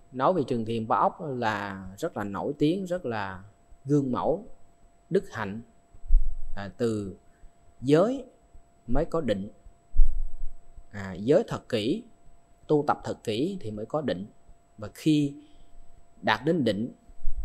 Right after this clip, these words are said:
thật kỹ thì mới có thể chuyển qua thiền Vipassana, thiền quán được, thưa các vị. Quán đây là quán thấu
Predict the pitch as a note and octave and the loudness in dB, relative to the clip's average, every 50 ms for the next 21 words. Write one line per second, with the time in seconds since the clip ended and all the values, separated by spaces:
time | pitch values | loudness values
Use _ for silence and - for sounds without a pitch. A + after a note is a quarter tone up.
0 | - - - - - - - - A#2+ A2 A2+ D3 G#3 A3 G3 - - - _ _ | 2 2 2 2 0 -4 -2 -2 0 0 2 0 0 -2 -6 -12 -20 -20 _ _
1 | _ _ - - - B2 A2+ G#2 G#2+ B2 C#3+ C#3+ D#3+ D3 - A2+ G2+ A#2+ - - | _ _ -20 -14 -10 -8 -8 -6 -4 -6 -4 -4 -4 -6 -4 -6 -6 -6 -6 -6
2 | - A2 G2+ C3 C#3+ C#3 C3 B2+ B2 A#2 A2+ - - - _ _ _ _ _ - | -6 -6 -6 -4 -2 -2 0 0 -2 -6 -8 -14 -18 -20 _ _ _ _ _ -6
3 | A#2+ A2 G2+ F#2+ F#2 F2+ F2 G2 G#2 - _ - C3 D3 - D#3+ D3+ - - C3+ | -4 -4 -4 -6 -8 -10 -14 -16 -20 -16 _ -6 -4 -4 -2 -4 -4 -4 -6 -6
4 | B2 A#2+ A#2+ A#2 A2 G#2+ G#2 - - - - B2 G#2+ F#2 G2 A2+ A#2 B2 E3 E3 | -6 -6 -6 -6 -8 -8 -12 -16 -20 -12 -10 -10 -10 -6 -4 -4 -4 -4 -6 -8
5 | G#2 F2+ - - - - B2 - - B2+ - - G2+ F#2 E2+ - _ _ _ - | -10 -10 -12 -16 -14 -14 -14 -12 -12 -14 -12 -10 -10 -10 -10 -14 _ _ _ -20
6 | - _ _ _ - _ - - _ _ _ C#3 D3 E3 F3+ F3 D#3+ D3 C#3+ C3+ | -20 _ _ _ -20 _ -20 -20 _ _ _ 0 0 0 0 0 0 0 0 0
7 | A#2+ G#2 G2 G2+ A#2 C3+ D3+ F#3+ G#3 G3+ F#3+ - _ _ - - G#3+ A#3+ C4 | 0 -2 -2 0 0 0 0 -2 -6 -10 -12 -16 _ _ -2 0 0 0 0